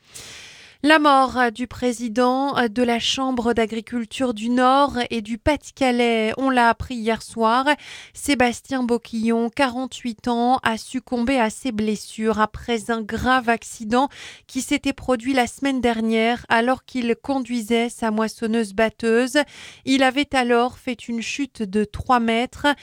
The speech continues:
Sébastien Boquillon était également le maire de la commune d'Humières dans le Pas-de-Calais.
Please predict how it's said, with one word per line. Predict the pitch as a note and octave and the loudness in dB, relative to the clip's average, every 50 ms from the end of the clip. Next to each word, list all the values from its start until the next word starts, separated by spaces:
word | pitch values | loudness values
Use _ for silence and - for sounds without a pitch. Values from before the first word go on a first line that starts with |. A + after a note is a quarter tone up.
| - - - - - | -10 -20 -20 -20 -20
Sébastien | - - B3 A3+ G#3+ G#3+ G#3 - - - A#3 G#3+ | -4 -2 0 0 2 0 -2 -4 -6 -4 -2 0
Boquillon | G#3 G#3+ G#3 - - - G#3+ A#3 A#3 | 0 -2 -2 -4 -6 -4 -2 -2 0
était | A3+ A3 G#3+ - A#3+ A3+ - A#3 | -2 -2 -4 -6 -8 -6 -6 -6
également | A3 F#3+ G#3+ G#3+ G#3+ A3 A3+ A#3+ A#3+ | -4 -2 0 0 0 0 0 0 0
le | A#3 A3+ A3+ A3+ | 0 0 0 0
maire | A3+ A#3 B3 B3+ C4+ D4 C#4+ - - A3+ | 0 0 0 0 0 -2 -2 -2 -4 -4
de | G3+ G3 A3 | -2 0 2
la | A3 G#3+ G3+ | 2 0 0
commune | - - A#3 A3 G#3+ A3+ A#3+ A#3 A3+ G#3 | -2 -4 -4 -2 -2 -2 -2 -2 -4 -2
d'Humières | G3+ B3 C4 B3 A#3 A3+ A3+ G#3+ G#3+ G3 G3 G#3 G3+ | -2 -2 -2 0 0 0 0 0 -2 -2 -2 -4 -4
dans | F#3 F3+ C4+ C#4+ D4+ | -2 0 2 2 2
le | D4+ C#4+ | 2 0
Pas-de-Calais. | C4 - B3+ A3+ - - - - F#3 F3 E3+ F3 - - | 0 -2 -4 -4 -4 -6 -6 -4 -4 -2 -4 -4 -6 -8